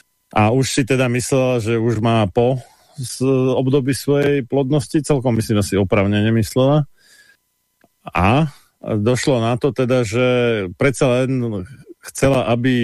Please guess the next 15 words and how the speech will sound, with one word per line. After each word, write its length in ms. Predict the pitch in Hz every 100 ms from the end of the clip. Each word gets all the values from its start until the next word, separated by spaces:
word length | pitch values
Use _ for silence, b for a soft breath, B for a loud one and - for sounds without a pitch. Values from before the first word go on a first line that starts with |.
| 110
jej 280 | 95 107 120
manžel 420 | 104 107 113 117
mal 200 | 101 107
nejakého 360 | 107 110 101 92
potomka, 560 | - 104 131 120 135 131
tak 200 | 113 95
ponúkla 500 | 131 139 127 127 117
svoju, 640 | 104 113 120 123 117 113 90 _ _ _ _ _ _ _ _
teraz 220 | - 101
neviem, 180 | 95 107
či 80 | 104
slúžku 440 | 95 135 131 -
alebo 260 | 127 123 110
otrokyňu, 680 | 107 117 123 104 127 127 127
ten, 200 | 104 110